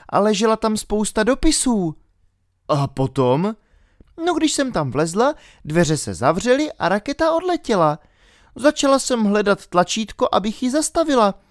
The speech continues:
Byla tam spousta tlačítek. Když jsem zmáčkla poslední,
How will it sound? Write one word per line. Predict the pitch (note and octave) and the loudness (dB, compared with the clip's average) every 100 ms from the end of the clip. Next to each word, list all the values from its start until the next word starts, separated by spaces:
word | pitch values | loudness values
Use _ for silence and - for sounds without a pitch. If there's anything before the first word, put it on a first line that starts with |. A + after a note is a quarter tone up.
| _ _ | _ _
Byla | - D3+ B2+ | -4 -2 -2
tam | A#2+ A2 | -2 -6
spousta | - G4 G4+ F4+ | 0 0 0 -2
tlačítek. | - C#3+ - C3 G#2+ - _ _ - - - | 0 0 -2 -8 -10 -12 _ _ -20 -20 -14
Když | D3+ F3 C4+ | -4 0 0
jsem | - G#3 | 0 -2
zmáčkla | D3 E3+ G#3 - - F#2+ | -2 0 -2 -2 -10 -12
poslední, | - G2+ - G3+ G#3 C4 C#4+ D#4 | -12 -8 -2 -2 0 0 0 -2